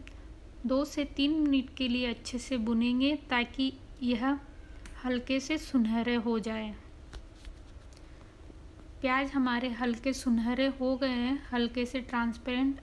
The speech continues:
अब हम इसमें दो चम्मच पाव भाजी मसाला डालकर मिलाएंगे और एक चम्मच हम कश्मीरी रेड चिली पाउडर डालेंगे। यहाँ हम कश्मीरी रेड चिली पाउडर का यूज़ करेंगे ताकि इस पाव भाजी का कलर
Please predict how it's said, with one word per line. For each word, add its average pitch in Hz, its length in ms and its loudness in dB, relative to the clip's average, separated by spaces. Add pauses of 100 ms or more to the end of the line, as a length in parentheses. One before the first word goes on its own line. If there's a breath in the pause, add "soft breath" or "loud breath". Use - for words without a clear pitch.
(100)
अब 262 140 2
हम 277 240 4
इसमें 247 400 2
दो 254 200 2
चम्मच 269 440 0 (140)
पाव 240 220 4
भाजी 240 300 2
मसाला 233 420 0
डालकर 233 540 0 (540 loud breath)
मिलाएंगे 220 600 2 (540 loud breath)
और 240 280 0 (200)
एक 294 260 2
चम्मच 247 380 2
हम 262 160 6
कश्मीरी 262 680 2
रेड 247 240 2
चिली 262 260 0
पाउडर 233 420 2
डालेंगे। 220 540 0 (280)
यहाँ 269 300 6
हम 285 200 4
कश्मीरी 262 580 2
रेड 254 240 0
चिली 262 240 0
पाउडर 233 380 0
का 240 120 -2
यूज़ 233 340 0
करेंगे 262 460 2 (640 loud breath)
ताकि 269 400 2 (720)
इस - 160 -2 (480)
पाव 240 220 6
भाजी 262 340 2
का 285 160 0
कलर 277 320 0